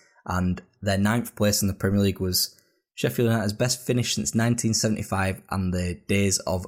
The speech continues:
goal-scoring, free-scoring Alan Woodward when they finished sixth. Back to Warnock, though, and back to two thousand six, two thousand seven. Sheffield United bowed out at the first time of asking,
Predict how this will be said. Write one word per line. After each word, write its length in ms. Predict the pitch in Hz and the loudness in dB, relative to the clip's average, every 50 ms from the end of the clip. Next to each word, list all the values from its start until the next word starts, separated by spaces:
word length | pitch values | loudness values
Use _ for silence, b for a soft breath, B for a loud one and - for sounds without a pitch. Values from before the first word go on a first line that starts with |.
| - - | -8 -4
goal-scoring, 640 | 92 98 98 98 - - - 95 92 95 92 92 | 0 0 0 0 0 0 0 2 2 4 2 0
free-scoring 680 | - - - 120 117 104 - - - 87 87 85 87 - | -2 0 0 2 2 2 0 -2 -4 -4 -2 -2 -4 -4
Alan 300 | - 82 90 90 87 87 | -2 -2 0 0 0 0
Woodward 440 | 90 95 92 - - 82 85 - - | -2 -4 -4 -4 -6 -8 -8 -6 -4
when 180 | - 92 90 85 | -2 -2 -2 -2
they 40 | |
finished 380 | 87 - 92 90 90 87 - - - - | -2 -2 -2 -2 -2 -2 -4 -10 -8 -4
sixth. 540 | - - - - - - - - - - - _ _ _ _ _ _ _ _ _ _ _ _ _ _ _ _ _ _ _ _ _ _ _ _ _ _ _ _ _ _ _ _ | -2 0 0 0 -2 -4 -10 -14 -20 -20 -20 _ _ _ _ _ _ _ _ _ _ _ _ _ _ _ _ _ _ _ _ _ _ _ _ _ _ _ _ _ _ _ _
Back 220 | - 107 110 - - | -2 0 0 0 0
to 100 | - 120 | 0 2
Warnock, 340 | 104 101 98 92 87 - - | 2 2 2 2 0 -2 -4
though, 100 | - 80 | -4 -4
and 100 | 80 87 | -2 0
back 220 | 104 101 - - | -2 -2 -2 -4
to 100 | - - | -8 -6
two 180 | - - 113 107 | -2 0 0 0
thousand 340 | 110 113 104 101 107 95 90 | 2 2 2 2 2 2 0
six, 280 | - - 95 - - | 0 -2 -2 -4 -4
two 180 | - - 101 90 | -4 -2 -4 -2
thousand 360 | - 95 90 87 - 90 87 | 0 0 0 0 0 0 -2
seven. 300 | - - 95 85 82 90 | -2 -2 -2 -4 -6 -4
Sheffield 360 | - - 135 127 - 139 123 | -2 -2 -2 0 2 2 2
United 360 | 123 120 120 120 123 107 - | 2 2 2 0 -2 -2 0
bowed 240 | - 104 104 104 104 | 0 2 2 4 4
out 140 | 104 104 92 | 4 2 2
at 60 | 71 | 0
the 60 | - | -4
first 320 | - - - 127 120 - - | -6 -2 0 0 2 2 2
time 180 | - 113 110 | 2 2 2
of 80 | 107 101 | 4 2
asking, 460 | 104 87 - - - - - 76 - | 2 0 0 -2 -4 -4 -6 -8 -8